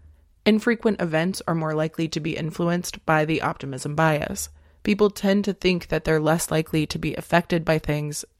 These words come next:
like hurricanes or floods because they're not everyday events. And if you don't hear about it often enough,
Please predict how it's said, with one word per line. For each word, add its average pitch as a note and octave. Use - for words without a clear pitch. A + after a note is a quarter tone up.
like D3+
hurricanes G3
or F3
floods F#3+
because F#3
they're G#3+
not A3
everyday A3+
events. G#3
And F3+
if F3
you F#3
don't F#3+
hear G3+
about D3+
it E3+
often F#3
enough, D3+